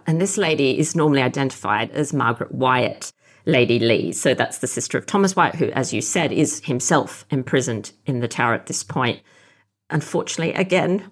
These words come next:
it's a lovely story, makes for good, you know, television scenes and all that, but there's just no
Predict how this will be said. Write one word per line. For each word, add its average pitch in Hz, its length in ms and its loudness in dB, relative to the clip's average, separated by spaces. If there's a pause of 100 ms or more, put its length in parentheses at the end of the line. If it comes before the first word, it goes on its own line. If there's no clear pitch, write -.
it's 185 160 -4
a 202 60 2
lovely 180 340 4
story, 151 320 2
makes 170 260 0
for 170 120 2
good, 165 260 0
you 170 60 2
know, 127 180 0
television 143 760 0
scenes 139 400 2
and 131 100 -2
all 123 80 -4
that, - 240 0
but - 240 0 (320)
there's 170 180 4
just 190 180 -2
no 143 300 4